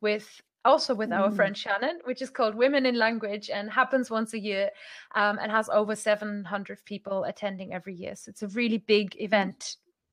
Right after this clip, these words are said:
Speaker 1: for an online conference. Um, but yes, Teach and Thrive was one of my favorite, favorite things to do. It was so fun. Um, and I, w-, w-, uh, Lindsay ha-, still has the online teaching starter kit,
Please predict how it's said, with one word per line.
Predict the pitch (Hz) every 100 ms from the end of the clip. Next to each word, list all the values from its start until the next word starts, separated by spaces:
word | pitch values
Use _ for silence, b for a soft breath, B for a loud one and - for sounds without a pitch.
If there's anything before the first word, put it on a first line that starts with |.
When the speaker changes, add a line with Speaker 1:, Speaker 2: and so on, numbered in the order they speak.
| _
Speaker 1:
for | _ 240 220
an | 214
online | 202 208 196
conference. | 190 208 196 170 208 - - B B B B
Um, | 226 214 214 214
but | 240
yes, | 240 349 320 - - -
Teach | 330 339
and | 330
Thrive | - 277 247
was | 226 233
one | 233
of |
my | 226
favorite, | 220 - 311 294 277 269 247 _
favorite | - 330 320 269
things | 233 240 240 -
to | 214
do. | 233
It | 208
was | 220 -
so | - 294 269
fun. | 269 - 208 202 208 B B B B B
Um, | 220 214 214 220 220 220
and | 226 233 226 226 - -
I, | 226 220 214 _ _ _ _
w-, | - 226 -
w-, | 214 _ _ _
uh, | 240 220
Lindsay | 240 302 359 359 339 311
ha-, | 262 294
still | - 302 302
has | 269 254 240 240
the | 240 233
online | - 240 247 247
teaching | 240 247 -
starter | 202 - 226 208
kit, | - - - -